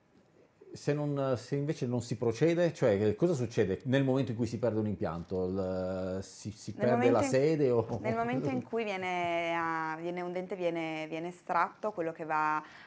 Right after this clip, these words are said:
Speaker 2: a succedere a livello osseo è una perdita d'osso, in quanto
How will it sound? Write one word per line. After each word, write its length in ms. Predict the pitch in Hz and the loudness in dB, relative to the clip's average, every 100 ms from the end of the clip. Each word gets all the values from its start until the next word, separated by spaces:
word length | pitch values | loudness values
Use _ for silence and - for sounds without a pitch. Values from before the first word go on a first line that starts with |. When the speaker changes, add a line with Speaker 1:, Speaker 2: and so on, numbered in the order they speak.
| - | -4
Speaker 2:
a 300 | 165 156 160 | -2 0 -2
succedere 440 | - - 175 165 | -8 -8 -2 0
a 20 | |
livello 520 | 156 156 160 160 160 156 | -2 -2 -4 -4 -2 -2
osseo 640 | 156 170 180 - 226 208 | 0 -2 -6 -6 0 0
è 200 | 160 160 | 0 -2
una 380 | 165 156 151 156 | -4 -4 -6 -4
perdita 420 | 170 165 170 170 | -2 0 -2 -4
d'osso, 360 | 156 156 165 185 | -4 -6 -6 -10
in 120 | 156 | -8
quanto 600 | 160 156 156 156 165 | -2 -2 -2 -4 -4